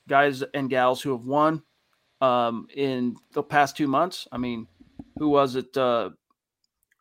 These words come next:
we, uh, I know two of, three of them have been delivered. All right. But two of them haven't. And just understand, guys, and this applies, by the way, to your Christmas shopping. If there's anything you're looking for out there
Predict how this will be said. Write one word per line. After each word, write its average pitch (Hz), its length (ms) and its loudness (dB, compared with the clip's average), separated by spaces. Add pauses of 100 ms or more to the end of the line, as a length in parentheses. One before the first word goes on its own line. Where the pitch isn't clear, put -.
(100)
we, 131 560 -4 (140)
uh, 113 580 2 (300)
I 147 80 2
know 185 140 2
two 226 240 4
of, 175 220 4
three 226 240 0
of 190 60 6
them 170 120 4
have 139 100 2
been 127 160 0
delivered. 113 420 -4 (380)
All 123 80 0
right. 156 200 -2
But 127 280 -2 (160)
two 160 160 -2
of 156 80 0
them 139 100 -2
haven't. 131 220 0 (280)
And 151 120 0
just 196 180 2
understand, 170 480 2
guys, 135 260 4 (360)
and 156 100 -2
this 214 120 0
applies, 190 360 2
by 147 160 6
the 123 100 2
way, 127 300 0 (280)
to 156 100 -4
your 127 260 0
Christmas 190 420 -4
shopping. 233 520 0 (380)
If - 140 -12
there's 185 280 6
anything 180 500 0
you're 160 200 2
looking 151 360 0
for 113 300 0
out 107 220 0
there 95 300 -6